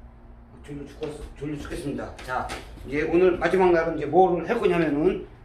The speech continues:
여기 바닥, 신발장이요. 신발장, 바닥 마무리, 그리고 이 바닥에 장판지도 깔고, 이제 여기 보시면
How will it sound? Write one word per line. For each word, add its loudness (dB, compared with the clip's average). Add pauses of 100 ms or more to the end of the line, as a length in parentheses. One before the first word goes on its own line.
여기 0 (360)
바닥, -2
신발장이요. -2 (220)
신발장, -2 (180)
바닥 -4
마무리, -2 (280)
그리고 -2 (200)
이 -6
바닥에 0 (1500)
장판지도 -6
깔고, 2 (580)
이제 -8
여기 -4
보시면 -4